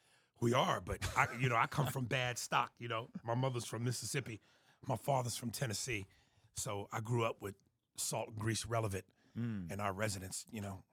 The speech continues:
Speaker 2: So have you had to clean the diet up a bit, or are you still on it?
Speaker 1: Uh, I'm, I'm, I'm on it, and I'm trying to work out more.
Speaker 2: Mm.
Speaker 1: I don't know why I wore this hot ass sweatshirt. I didn't wanna wear the t-shirt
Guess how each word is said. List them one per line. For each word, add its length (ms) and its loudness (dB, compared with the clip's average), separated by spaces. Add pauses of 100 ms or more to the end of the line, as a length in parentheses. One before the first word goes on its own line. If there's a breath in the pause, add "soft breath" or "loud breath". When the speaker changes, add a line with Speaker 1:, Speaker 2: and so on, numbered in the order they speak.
(140)
Speaker 2:
So 60 2
have 140 2
you 80 4
had 160 4
to 40 -4
clean 220 0
the 80 2
diet 300 4
up 120 2
a 60 0
bit, 220 2
or 80 2
are 40 0
you 80 -2
still 240 -4
on 180 -2
it? 40 -12 (180)
Speaker 1:
Uh, 280 0
I'm, 180 0
I'm, 260 0
I'm 200 -4
on 180 2
it, 220 0
and 120 -8
I'm 200 -10
trying 220 -6
to 60 -6
work 300 -8
out 220 -6
more. 260 -6 (320)
Speaker 2:
Mm. 200 -6 (140)
Speaker 1:
I 60 -8
don't 100 -4
know 140 -4
why 180 -2
I 40 0
wore 200 -4
this 140 -6
hot 220 -4
ass 260 -6
sweatshirt. 400 -6
I 80 -2
didn't 200 -2
wanna 140 -2
wear 180 -4
the 60 -10
t-shirt 480 -6